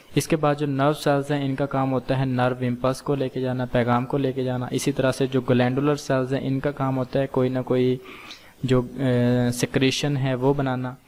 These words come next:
इसके अलावा जो red blood cells हैं इनका काम होता है, अ, oxygen provide करना। और इसी तरह से जो stomach के cells हैं इनका काम होता है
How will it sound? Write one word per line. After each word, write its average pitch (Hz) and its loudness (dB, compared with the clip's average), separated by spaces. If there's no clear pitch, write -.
इसके - 0
अलावा 139 4
जो 139 2
red 135 0
blood 151 0
cells 139 -4
हैं 135 -4
इनका 131 -2
काम 123 -2
होता 123 -6
है, 123 -2
अ, 123 2
oxygen 127 -2
provide 131 0
करना। 127 -6
और 131 2
इसी 131 -6
तरह 131 -2
से 131 -2
जो 127 -2
stomach 143 0
के 147 0
cells 123 -2
हैं 127 -2
इनका 127 -2
काम 123 0
होता 123 -4
है 156 -6